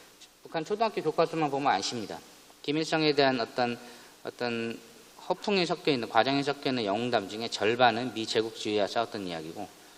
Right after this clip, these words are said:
절반이 중국과 싸운 이야기입니다. 우리가 알고 있는 북한의 모습이 우리가 시대상을 반영한 모습으로만 바라보지 않았는가, 이런 것들을 바라보면서 지금 김정은 위원장이 하고 있는 북한의 모습,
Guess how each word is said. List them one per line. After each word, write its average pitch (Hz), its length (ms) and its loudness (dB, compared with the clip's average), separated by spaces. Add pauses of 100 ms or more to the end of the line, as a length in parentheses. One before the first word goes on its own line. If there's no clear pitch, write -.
(240)
절반이 113 640 0 (480)
중국과 113 440 -6
싸운 120 280 -2
이야기입니다. 80 480 -8 (420)
우리가 151 260 4
알고 147 120 4
있는 151 140 0
북한의 165 300 2
모습이 135 680 2 (160)
우리가 151 1040 6
시대상을 170 640 2
반영한 123 380 2
모습으로만 117 480 0
바라보지 107 380 0
않았는가, 98 320 -2
이런 107 140 -2
것들을 98 280 -6
바라보면서 95 560 -8 (320)
지금 170 220 -2
김정은 185 340 4
위원장이 165 360 6
하고 165 220 2
있는 135 300 0
북한의 135 320 0
모습, 101 260 -4